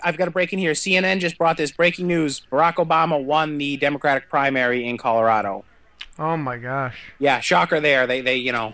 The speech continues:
Speaker 1: they're, they're making a big deal about that. But sorry, go on.
Speaker 2: Wow, Barack Obama won. Look at that. Amazing. He just might win his nomination, huh?
Speaker 1: Yeah. <laughs>
Speaker 2: <laughs> Um, I'm gonna throw out the age factor.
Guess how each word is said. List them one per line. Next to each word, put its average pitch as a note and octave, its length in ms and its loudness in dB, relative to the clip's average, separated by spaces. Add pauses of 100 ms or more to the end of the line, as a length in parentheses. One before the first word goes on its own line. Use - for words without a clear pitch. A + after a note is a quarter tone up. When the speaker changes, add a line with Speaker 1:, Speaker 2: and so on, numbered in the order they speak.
Speaker 1:
they're, A#2+ 160 -4
they're A#2+ 120 -4
making B2+ 260 0
a - 20 -10
big A#2 160 -2
deal A#2+ 180 2
about G#2+ 200 0
that. A2+ 120 0
But D#3+ 160 2
sorry, E3+ 360 4
go D#3 340 2
on. D#3+ 180 -4
Speaker 2:
Wow, E3 480 6
Barack C3+ 440 -2
Obama D3+ 540 -6
won. B2+ 380 -8 (140)
Look D3 180 -16
at D3+ 120 -18
that. C3+ 360 -10 (280)
Amazing. C#3+ 500 -8
He F3+ 120 -2
just F3+ 220 0
might F3 220 2
win E3 140 0
his C#3+ 120 -4
nomination, D#3 720 -2
huh? C#3 220 -10
Speaker 1:
Yeah. F3+ 240 0 (160)
<laughs> G#3 720 0 (380)
Speaker 2:
<laughs> - 300 -6
Um, G#3 540 8 (880)
I'm C#4 180 8
gonna C#4+ 200 4
throw A3 400 4
out F#3+ 340 8 (140)
the E3+ 260 2
age F3 320 4
factor. G2 640 -4